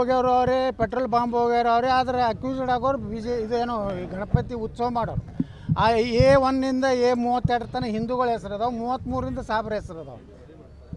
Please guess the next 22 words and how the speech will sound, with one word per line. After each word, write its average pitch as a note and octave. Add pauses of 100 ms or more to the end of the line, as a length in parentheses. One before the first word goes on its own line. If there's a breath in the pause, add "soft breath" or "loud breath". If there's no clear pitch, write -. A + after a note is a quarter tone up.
(260)
ಇವತ್ತು A#3+ (500)
ಈ B3+ (100)
ರೀತಿ C#4+ (180)
ಒಂದು B3+ (120)
ಸಾಬ್ರ G3+
ಸಲುವಾಗಿನೇ C4 (100)
ಸರ್ಕಾರ A#3 (100)
ಐತೆ A3+
ನಂಗೆ A#3+
ವಾತಾವರಣ G#3 (100)
ಏನಿದೆ. G3+ (500 loud breath)
ಅದಕ್ಕೆ B3
ನಮಗೆ C4
ಈಶ್ವರಪ್ಪನವರು B3
ಒಬ್ಬ A3+
ಹಿಂದುಳಿದ G#3
ನಾಯಕರು, F3+ (840 soft breath)
ಬಿ G3+
ಜೆ B3 (140)
ಪಿಯಲ್ಲಿ B3 (100)
ನಿಷ್ಠಾವಂತರಾಗಿ A#3+
ಕೆಲಸ G3+